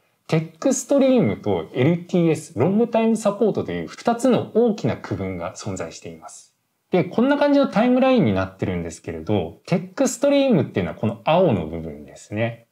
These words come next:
はい。年に二回こうリリースされる最新のバージョンで、最新の機能とかこのテックストリームのバージョンに組み込まれていくことになっています。最近のテックストリームで言うと、二ゼロ二二点一っていうのが七月に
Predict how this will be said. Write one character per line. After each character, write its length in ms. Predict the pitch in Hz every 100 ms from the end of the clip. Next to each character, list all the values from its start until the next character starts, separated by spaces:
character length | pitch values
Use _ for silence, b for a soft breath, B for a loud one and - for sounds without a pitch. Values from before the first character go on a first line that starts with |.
| _
は 120 | 117
い。 100 | 85
年 360 | 127 214 214 120
に 120 | 95
二 340 | 87 98 117
回 440 | - 214 233 233 220
こ 240 | - 160
う 40 | 147
リ 120 | 143
リ 180 | 156 160
ー 40 |
ス 160 | 160 -
さ 100 | 151
れ 120 | 151
る 100 | 123
最 280 | - 160 190
新 340 | - 196 190
の 100 | 185
バ 220 | 175 175
ー 20 | 160
ジ 100 | 170
ョ 40 |
ン 100 | 160
で、 160 | 156 110
最 240 | - 196
新 180 | - 233
の 80 | 220
機 200 | - 220
能 160 | 165
と 100 | 95
か 160 | 80 76
こ 60 | 101
の 80 |
テ 180 | - -
ッ 40 | - -
ク 80 |
ス 140 | 165 -
ト 120 | 170
リ 120 | 165
ー 40 | 101
ム 80 |
の 80 | 76
バ 220 | 78 85
ー 20 | 87
ジ 80 |
ョ 60 | 92
ン 80 | 98
に 140 | 127
組 240 | - 101 -
み 40 |
込 60 | 104
ま 120 | 95
れ 80 | -
て 120 | -
い 40 |
く 100 | -
こ 100 | _
と 100 | -
に 140 | 101 76
な 80 | -
っ 40 |
て 120 | _ -
い 40 |
ま 100 | -
す。 200 | - _ _ _ -
最 300 | 185 220 -
近 320 | 254 247 247
の 100 | 240
テ 180 | 233 214
ッ 100 | -
ク 100 | 214
ス 140 | -
ト 100 | 247
リ 140 | 247
ー 40 | 240
ム 120 | 170
で 140 | 107 92
言 140 | 90
う 20 |
と、 240 | - 101 87
二 320 | 131 220 254
ゼ 140 | 269
ロ 120 | 240
二 220 | 139 131 147
二 200 | 156 -
点 300 | 101 82 101
一 220 | - 185
っ 60 |
て 220 | 185 - 107
い 120 | 82
う 20 |
の 60 | 80
が 100 | -
七 300 | - - 143
月 320 | 143 147 113
に 180 | 76